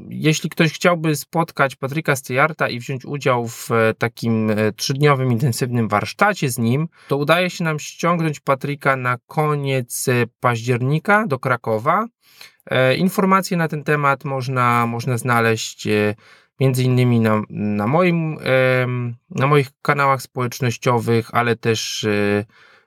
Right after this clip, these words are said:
e, krakowskiego Wawel Hill, bo jakby to jest, e, współpraca przy, przy ściągnięciu Patryka, e, więc też, e, też gorąco zapraszam. No i na koniec jak zwykle podziękowanie. Dziękuję, że zdecydowaliście się poświęcić, e,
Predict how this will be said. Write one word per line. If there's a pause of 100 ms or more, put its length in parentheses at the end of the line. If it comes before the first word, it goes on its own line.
e,
krakowskiego
Wawel
Hill,
bo
jakby
to
jest,
e,
współpraca
przy,
przy
ściągnięciu
Patryka, (440)
e,
więc
też,
e,
też
gorąco
zapraszam. (160)
No
i
na
koniec
jak
zwykle
podziękowanie.
Dziękuję,
że
zdecydowaliście
się
poświęcić,
e,